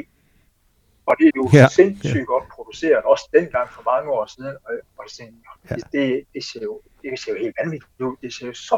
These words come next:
Speaker 1: flot, og det var så smukt, og de bjerge der,
Speaker 2: Ja.
Speaker 1: og det ene og det andet. Og så
Speaker 2: Ja.
Speaker 1: begyndte jeg jo at kigge lidt mere, hvad, hvad er det for noget, det der? Og fandt så ud af,
Speaker 2: Mhm.
Speaker 1: det her, det var bare ikke noget, man kunne komme til. Det, det skulle man jo egentlig kvalificere sig til.
Speaker 2: Mhm.
Speaker 1: Og i Danmark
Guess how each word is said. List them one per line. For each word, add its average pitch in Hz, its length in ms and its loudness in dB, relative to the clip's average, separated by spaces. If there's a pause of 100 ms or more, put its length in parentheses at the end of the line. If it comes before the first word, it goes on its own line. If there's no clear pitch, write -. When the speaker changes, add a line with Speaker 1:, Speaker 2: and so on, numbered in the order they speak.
Speaker 1:
flot, 131 280 4
og 127 60 -8
det 143 80 2
var 143 100 4
så 214 140 2 (100)
smukt, 170 300 2
og 120 100 0
de 180 160 -6
bjerge 156 280 6
der, 143 140 6
Speaker 2:
Ja. 113 80 6
Speaker 1:
og 117 80 -2
det 165 120 10
ene 214 100 8
og 151 40 8
det 127 60 10
andet. 117 180 0 (920)
Og - 80 -10
så 202 100 6
Speaker 2:
Ja. 208 60 4
Speaker 1:
begyndte 151 280 2
jeg 123 80 0
jo 110 40 -2
at - 120 -16
kigge - 160 -20 (120)
lidt 156 120 -2 (100)
mere, 117 260 -8
hvad, 135 160 -4 (180)
hvad - 120 -6 (120)
er 165 100 8
det - 140 2
for 113 140 -14
noget, 123 180 -2
det 117 180 -16
der? 113 100 2 (840)
Og 123 80 2
fandt 127 200 6
så 135 80 6
ud 147 140 8
af, 120 60 8
Speaker 2:
Mhm. 117 40 2
Speaker 1:
det 127 80 2
her, 143 180 8 (220)
det 135 100 -2
var 131 80 4
bare 120 180 6
ikke 135 100 -8
noget, 151 160 0
man 120 140 -8
kunne - 180 -14
komme 98 140 -8 (100)
til. 196 120 0 (220)
Det, 139 80 -2 (160)
det 147 100 -6
skulle - 200 -16
man 120 80 -16
jo 135 80 -2
egentlig 139 200 -6 (100)
kvalificere 123 640 -8
sig - 160 -20
til. 127 100 -14 (1040)
Speaker 2:
Mhm. 117 300 0 (280)
Speaker 1:
Og 170 200 4
i - 20 -6
Danmark 175 360 4